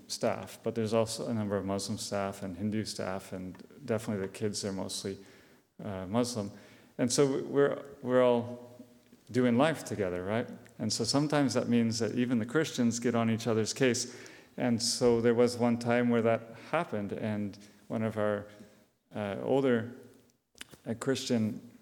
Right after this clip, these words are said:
male teachers and one of the older Christian female teachers, one Lebanese, one Egyptian, they got in a bit of a conflict. And so one of them said, I think it was, I think it was the, the guy, he said to the lady,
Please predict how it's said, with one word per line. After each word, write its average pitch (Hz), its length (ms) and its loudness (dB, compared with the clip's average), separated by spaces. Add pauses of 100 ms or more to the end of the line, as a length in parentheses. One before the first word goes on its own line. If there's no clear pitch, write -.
(100)
male 135 300 4
teachers 135 560 2
and 110 440 -2
one 113 180 -2
of 107 100 -2
the 110 100 -2
older 110 280 2
Christian 110 400 -6
female 139 340 0
teachers, 123 640 -4 (220)
one 110 200 0
Lebanese, 117 560 4
one 107 300 -2 (160)
Egyptian, 120 540 0 (440)
they 113 180 2
got 104 220 0
in 113 120 -4
a 107 40 -2
bit 107 160 2
of 101 80 0
a 110 40 -4
conflict. 135 580 -2
And 107 160 -4
so - 240 -6
one 131 160 4
of 147 80 2
them 127 140 2
said, 117 280 2
I 113 80 2
think 135 220 -6
it - 20 -2
was, 117 380 -2 (580)
I - 40 -14
think 170 200 -10
it - 80 -6
was 101 280 -2
the, 104 400 -2
the 107 80 -6
guy, 131 280 -2
he 107 140 -8
said 113 360 -2
to - 160 -10
the 95 120 -6
lady, 107 400 0